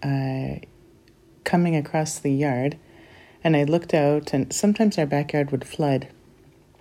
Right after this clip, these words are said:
but this one was different. There was almost a wave coming across the backyard. And almost at the same time,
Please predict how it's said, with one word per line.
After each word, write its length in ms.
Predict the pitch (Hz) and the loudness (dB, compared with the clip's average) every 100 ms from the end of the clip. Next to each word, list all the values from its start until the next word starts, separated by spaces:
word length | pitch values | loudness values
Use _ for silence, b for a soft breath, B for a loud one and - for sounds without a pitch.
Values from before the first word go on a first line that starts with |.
| _ 135 | _ -2
but 100 | 127 | 2
this 200 | 175 170 | 2 2
one 120 | 156 | 0
was 140 | 143 | 2
different. 360 | 151 151 135 131 | 0 2 0 0
There 100 | 139 | 0
was 260 | 135 135 - - | -2 -6 -12 -6
almost 300 | 151 147 143 | -2 0 0
a 60 | 139 | 0
wave 400 | 135 135 139 139 | 2 4 4 2
coming 260 | - 131 131 | -2 0 -2
across 320 | 139 143 - | -4 -6 -6
the 80 | - | -6
backyard. 540 | - 143 - 143 139 B B B B B B B B B B - | -4 -4 -4 -4 -4 B B B B B B B B B B 0
And 220 | 156 151 | 2 4
almost 280 | 196 214 208 | 4 4 2
at 120 | 196 | 0
the 80 | 165 | 0
same 260 | 165 156 | 0 0
time, 340 | 151 160 147 | 0 0 0